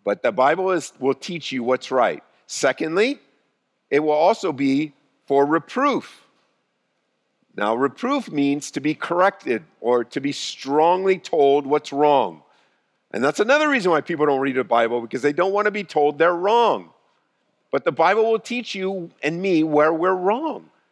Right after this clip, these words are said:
So number one, it'll teach us what's right. Number two, it will teach us what's wrong. And then notice, thirdly, it will be for correction. Now, that's the grace and mercy of our Father,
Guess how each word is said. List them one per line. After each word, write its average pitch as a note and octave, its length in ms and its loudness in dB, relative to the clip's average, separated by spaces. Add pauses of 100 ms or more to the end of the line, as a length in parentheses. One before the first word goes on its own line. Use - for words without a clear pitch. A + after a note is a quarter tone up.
(420)
So - 140 -6
number F#3+ 260 2
one, G3+ 220 2
it'll G#3 200 2
teach F3+ 280 -10
us D3 160 -6
what's A#2 260 -4
right. A2+ 360 2 (540)
Number D#3+ 300 0
two, G#3 300 -2
it G3 80 2
will E3 120 0
teach F3+ 300 -8
us D3 160 -4
what's - 300 -6
wrong. D3+ 560 2 (260)
And B2+ 100 -4
then D#3 140 0
notice, F3+ 340 0
thirdly, F3 640 -2 (560)
it D3 160 0
will D#3 140 -2
be D#3 400 -2 (400)
for F#3 180 0
correction. F3+ 800 -2 (1000)
Now, E3 320 -2
that's - 300 -4
the F#3+ 180 0 (320)
grace C#3 580 -4
and B2 160 -4
mercy C3+ 480 -4
of G2+ 140 -2
our A2 160 0
Father, C#3+ 760 -4